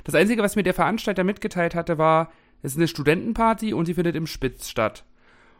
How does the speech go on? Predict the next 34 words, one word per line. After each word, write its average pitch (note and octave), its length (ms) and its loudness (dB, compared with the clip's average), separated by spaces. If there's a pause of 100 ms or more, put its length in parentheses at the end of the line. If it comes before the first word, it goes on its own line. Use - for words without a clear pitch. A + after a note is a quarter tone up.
(120)
Und E3 100 -4
dann A#3 100 2
kam B3+ 200 0
ich A#3+ 80 -8
da G#3 100 4
hin A#3 320 2
und, F#3+ 300 -4
äh, - 40 -4
hab F3+ 440 0
mir F3 80 -2
erstmal E3 200 -2
den C3+ 120 -2
Club G#3 160 -4
angeschaut G3 420 0
und E3 140 -4
musste D#3+ 240 -4
echt C#3+ 200 -4
sagen, D3+ 300 0
also C3 160 -4
ich B2+ 80 -10
hab - 180 -16
jetzt D3 200 -10
nur C#3+ 100 0
den C3 140 -4
Mainfloor F3+ 340 0
gesehen F3 220 0
in E3+ 60 -4
dem E3+ 100 -2
Moment, E3+ 240 -2
aber C#3 120 -2
dieser C3+ 200 -4
Mainfloor D#3 360 -2
war C#3+ 220 2 (340)
fantastisch, G#3+ 960 0